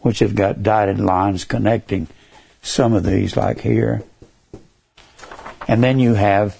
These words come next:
the dextrogyrate and the sinistrogyrate.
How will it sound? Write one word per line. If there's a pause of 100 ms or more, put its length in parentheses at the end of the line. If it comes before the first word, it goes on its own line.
(600)
the
dextrogyrate
and
the
sinistrogyrate.